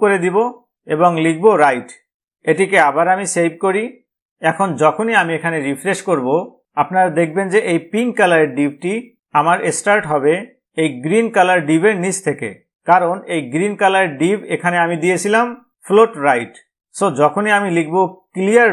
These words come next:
রাইট, তার মানে ফ্লোট রাইটকে এ ক্লিয়ার করে এর নিচ থেকে আমার কন্টেন্টগুলো দেখাবে। So আমি এখানে একটু রিফ্রেশ করি। So দেখুন আমার এই যে পিঙ্ক কালারের ডিপ, এটিকে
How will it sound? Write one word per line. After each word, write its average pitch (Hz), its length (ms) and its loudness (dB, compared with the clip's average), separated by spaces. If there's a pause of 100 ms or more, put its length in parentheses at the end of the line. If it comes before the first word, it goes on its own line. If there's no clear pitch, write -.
(120)
রাইট, 185 260 2 (300)
তার 170 220 4
মানে 196 160 2 (160)
ফ্লোট 185 260 -2 (140)
রাইটকে 156 360 2 (160)
এ - 20 0 (160)
ক্লিয়ার 185 320 0 (100)
করে 220 180 2 (480)
এর 226 80 6 (100)
নিচ 202 140 -2 (120)
থেকে 214 220 -2
আমার 233 220 0
কন্টেন্টগুলো 185 460 0 (100)
দেখাবে। 127 320 -2 (420)
So - 100 -6 (120)
আমি 175 180 -2
এখানে 196 200 -2
একটু 185 200 -2
রিফ্রেশ 175 300 -4 (100)
করি। 208 160 -2 (500)
So 202 80 0 (200)
দেখুন 196 300 0 (440)
আমার 196 160 4 (120)
এই 175 100 0
যে 175 60 0 (120)
পিঙ্ক 214 260 -2
কালারের 160 400 4 (180)
ডিপ, 196 200 0 (360)
এটিকে 190 240 0